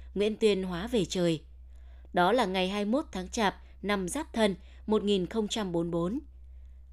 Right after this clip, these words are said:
Được tin Đại tướng Nguyễn Tuyên đã hóa về trời, vua Lý Thái Tông vô cùng thương tiếc một viên tướng văn võ song toàn, hết lòng vì dân vì nước. Nhà vua xuống chiếu, xếp Đại tướng Nguyễn Tuyên vào bậc công thần của đương triều,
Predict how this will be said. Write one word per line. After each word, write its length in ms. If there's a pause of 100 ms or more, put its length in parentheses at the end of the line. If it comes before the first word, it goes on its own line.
(300)
Được 280
tin 280
Đại 160
tướng 220
Nguyễn 180
Tuyên 300
đã 140
hóa 260
về 180
trời, 360 (360)
vua 180
Lý 180
Thái 160
Tông 280
vô 240
cùng 280
thương 180
tiếc 260 (300)
một 220
viên 200
tướng 320
văn 220
võ 180
song 260
toàn, 260 (300)
hết 300
lòng 220
vì 180
dân 320
vì 160
nước. 260 (640)
Nhà 180
vua 240
xuống 280
chiếu, 380 (240)
xếp 220
Đại 200
tướng 280
Nguyễn 240
Tuyên 220 (320)
vào 180
bậc 260
công 200
thần 240
của 160
đương 240
triều, 300